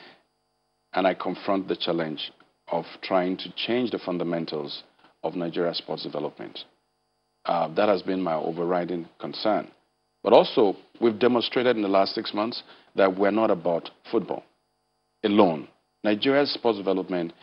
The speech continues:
is anchored not just on one sport, on multiple sports. This is a country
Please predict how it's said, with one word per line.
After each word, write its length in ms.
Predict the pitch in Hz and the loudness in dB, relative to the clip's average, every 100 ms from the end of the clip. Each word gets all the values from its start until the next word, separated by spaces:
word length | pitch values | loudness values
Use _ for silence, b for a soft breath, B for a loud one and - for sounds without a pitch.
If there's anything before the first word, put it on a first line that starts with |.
| B B B | B B B
is 120 | 95 - | -8 -2
anchored 400 | 113 107 104 95 | -2 0 -2 0
not 200 | 101 92 | -2 -2
just 160 | 92 | -4
on 160 | 90 85 | -4 -2
one 180 | 92 90 | -2 -2
sport, 280 | - - - _ _ | -6 -10 -12 _ _
on 140 | 107 101 | -4 -2
multiple 460 | 98 95 - - | 0 -2 -4 -10
sports. 380 | 85 - - - - | -10 -12 -16 -16 -6
This 140 | 110 | -4
is 40 | 104 | -4
a 60 | |
country 520 | - 120 110 110 101 | -2 0 0 -2 -4